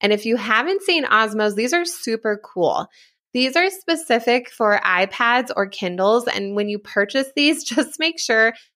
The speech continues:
that you get the version that is applicable to the device you have. There are different versions. They have the same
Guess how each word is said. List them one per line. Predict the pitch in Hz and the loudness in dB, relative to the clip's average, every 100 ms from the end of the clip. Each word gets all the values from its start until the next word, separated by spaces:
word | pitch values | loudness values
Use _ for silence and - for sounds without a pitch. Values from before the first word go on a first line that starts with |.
| - | -2
that | 226 208 | 0 0
you | 196 208 214 | 0 0 2
get | 226 220 | 0 2
the | 190 | 2
version | 180 180 185 196 185 185 | 4 2 4 2 2 2
that | 180 175 - | 2 2 2
is | 175 175 | 2 0
applicable | 175 180 170 175 170 165 165 | 0 -2 -2 -2 0 0 -2
to | - 180 | -6 -4
the | 180 175 | -2 -2
device | 165 147 160 - | 0 0 -2 -4
you | 226 | 0
have. | 226 233 | 0 2
There | 214 | 2
are | - 170 196 | 4 4 2
different | 214 208 180 - | -2 -4 -6 -2
versions. | 160 165 185 208 208 | -2 -2 -4 -4 -2
They | 214 | -2
have | 196 | 0
the | 196 | -4
same | - 196 190 208 | 0 2 2 0